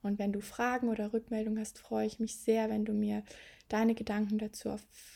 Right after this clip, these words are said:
Instagram at sina knöll da lässt. Ich mache da auch wieder einen Post dazu. Wenn du mal darüber sprechen möchtest, wie du mehr Leichtigkeit in dein Leben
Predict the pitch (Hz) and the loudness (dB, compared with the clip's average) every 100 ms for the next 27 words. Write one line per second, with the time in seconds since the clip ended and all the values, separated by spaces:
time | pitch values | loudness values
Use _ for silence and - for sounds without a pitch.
0 | - - 240 247 226 214 208 208 208 208 | -14 0 2 2 -2 -2 -2 0 -2 -2
1 | 214 - 202 208 - - 214 208 208 196 | -6 -2 -2 -2 -6 -2 0 0 -2 -4
2 | 202 202 - - 214 208 - 208 214 214 | -4 -6 -8 -8 -6 -6 -6 -6 -6 -4
3 | 208 - 240 233 233 208 - - 202 208 | -4 0 2 4 0 -8 -8 -6 -4 -4
4 | - _ - - - - - - - 226 | -8 _ -20 -20 -20 -20 -20 -20 4 8
5 | 233 240 262 254 233 226 226 220 - 214 | 8 8 8 8 6 4 4 2 0 -2
6 | 214 214 214 208 220 - 214 226 226 214 | 2 2 2 0 -8 -6 -2 4 4 4
7 | 208 208 208 214 - 214 208 208 208 208 | 0 -2 -4 -14 -8 -6 -2 0 0 2
8 | 208 208 208 | 2 2 0